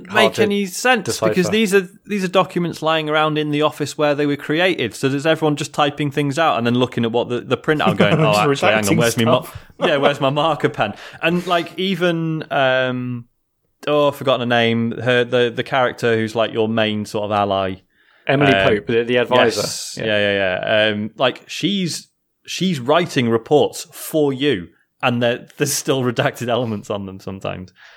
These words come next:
Speaker 3: Hmm.
Speaker 2: And you're just like, "Eh, whatever." Um, so yeah, that,
Speaker 1: Yeah,
Speaker 2: that was,
Speaker 1: um,
Speaker 2: that was odd,
Speaker 1: yeah,
Speaker 2: but
Speaker 1: but she's also got seniors and stuff, and, like, and, and, and, like, some
Speaker 2: Yeah.
Speaker 1: stuff with, yeah. So,
Speaker 2: Yeah, but
Speaker 1: uh,
Speaker 2: you're the
Speaker 1: but I, I,
Speaker 2: director.
Speaker 1: she, she's a fantastic character. She is.
Speaker 2: <laughs>
Speaker 1: She's great.
Speaker 2: Yeah, she's, yeah, she's really good.
Speaker 1: Yeah.
Speaker 2: Um,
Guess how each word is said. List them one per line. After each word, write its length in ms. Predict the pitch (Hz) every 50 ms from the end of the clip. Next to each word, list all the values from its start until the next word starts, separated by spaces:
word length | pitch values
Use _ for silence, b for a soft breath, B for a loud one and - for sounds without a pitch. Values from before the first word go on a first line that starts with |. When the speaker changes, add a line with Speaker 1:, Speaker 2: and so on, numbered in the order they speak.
| B B
Speaker 3:
Hmm. 220 | 127 117 113 110 - -
Speaker 2:
And 220 | - - 117 110
you're 60 | 110 107
just 180 | - - - -
like, 140 | 117 110
"Eh, 360 | - 90 120 139 139 139 127 123
whatever." 360 | 123 120 110 101 95 104 - B B B B B B
Um, 460 | B 123 117 113 110 107 104 107 117 -
so 80 | - 180
yeah, 160 | 185 160 139
that, 160 | 139 160 156
Speaker 1:
Yeah, 240 | 175 185 196 - -
Speaker 2:
that 80 | - 196
was, 80 | 190 190
Speaker 1:
um, 20 | 202
Speaker 2:
that 140 | 220 - -
was 100 | 180 185
odd, 180 | 170 175 175
Speaker 1:
yeah, 180 | - 190 - 202 180
Speaker 2:
but 40 | 156
Speaker 1:
but 140 | - 151 147
she's 180 | 147 - 190 170
also 260 | 170 170 151 - 151
got 160 | 127 127 123
seniors 680 | - - 147 135 127 120 110 104 98 101 101 - - -
and 120 | 107 101
stuff, 300 | - - 107 95 - -
and, 80 | 110 107
like, 240 | 107 107 110 -
and, 160 | - 123 123 139
and, 240 | 135 139 135 143
and, 200 | 156 147 139 139 139
like, 160 | 135 127 127
some 160 | - 123 131
Speaker 2:
Yeah. 60 | 110 101
Speaker 1:
stuff 180 | 95 117 -
with, 220 | 117 113 110 110 -
yeah. 240 | 135 117 104 95 90 - _
So, 180 | - - 135 120
Speaker 2:
Yeah, 100 | 113 107
but 60 | 120
Speaker 1:
uh, 40 | -
Speaker 2:
you're 80 | 156 -
the 120 | 233 -
Speaker 1:
but 100 | - 143
I, 80 | - 175
I, 40 | - - 240 226
Speaker 2:
director. 220 | 139 165 165 - 196
Speaker 1:
she, 100 | 175 190
she's 200 | 165 - 214 180
a 60 | 156
fantastic 400 | 127 135 127 123 147 139 139 - -
character. 400 | - 107 104 104 - - 104 -
She 140 | - - 110
is. 280 | 101 - - - -
Speaker 2:
<laughs> 40 | -
Speaker 1:
She's 200 | - - 120 104
great. 140 | - 117 -
Speaker 2:
Yeah, 100 | 135 117
she's, 300 | 110 - 127 113 104 -
yeah, 100 | 107 101
she's 220 | 98 - - 92
really 160 | 95 92 92
good. 180 | 92 98 95 - _ B B B B
Speaker 1:
Yeah. 360 | B 110 104 101 98 95 95
Speaker 2:
Um, 280 | 92 92 92 92 92